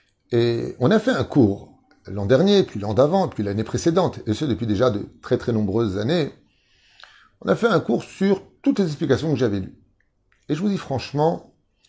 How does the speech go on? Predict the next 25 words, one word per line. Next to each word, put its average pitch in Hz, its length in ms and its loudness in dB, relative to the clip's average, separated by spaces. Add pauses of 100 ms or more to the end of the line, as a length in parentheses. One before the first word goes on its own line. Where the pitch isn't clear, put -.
(400)
je - 140 -10
me - 20 -4
suis 170 120 -4
dit - 40 -12
tout - 80 4
à 131 40 6
l'heure, 165 340 4 (480)
qu'est-ce 196 120 -2
que - 80 -2
tu 220 120 4
aurais 170 140 8
à 127 60 6
dire 160 280 2
si - 100 -8
on 131 80 0
te 107 60 -6
posait 165 160 2
la 156 60 4
question 120 280 -2
aujourd'hui 123 360 2
sur - 200 -4
Tzedek, 131 380 0
Tzedek, 123 260 -2
Tirdof ? - 440 -6
Justice, 131 600 -4